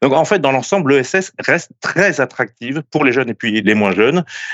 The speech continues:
Et puis, je vois un changement de paradigme, hein. Dans les écoles de commerce aujourd'hui, ils encouragent, euh, à faire des stages autant dans le secteur associatif que, euh, de, dans le monde de l'entreprise.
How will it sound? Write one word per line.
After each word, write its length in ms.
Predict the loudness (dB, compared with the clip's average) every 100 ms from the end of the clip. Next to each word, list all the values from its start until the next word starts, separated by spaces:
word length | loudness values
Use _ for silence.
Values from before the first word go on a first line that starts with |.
| -4
Et 100 | -2
puis, 260 | 0 2 2
je 60 |
vois 200 | 2 0
un 60 | 0
changement 380 | -2 -2 0 -2
de 60 |
paradigme, 420 | 0 0 0 0 0
hein. 400 | 2 2 2 -2 -8 -6 0
Dans 100 | 2
les 180 | 2
écoles 260 | 2 2 2
de 100 | 2
commerce 360 | 2 0 0 0
aujourd'hui, 500 | 2 2 0 0 -2 -8 -8
ils 220 | -2 2
encouragent, 680 | 2 2 2 4 4 2 0
euh, 220 | 0 0 2
à 100 | 0
faire 200 | 0 0
des 100 | 0
stages 360 | 2 2 2 0
autant 580 | 0 0 0 0 0 -4 -6
dans 120 | -6
le 60 |
secteur 360 | -2 -4 0 0
associatif 720 | 2 -2 -2 -2 -2 -6 -4
que, 100 | 0
euh, 460 | 2 2 2 2 2
de, 260 | 2 2 2
dans 120 | 0
le 60 |
monde 160 | 0 0
de 40 |
l'entreprise. 540 | 0 0 -2 0 0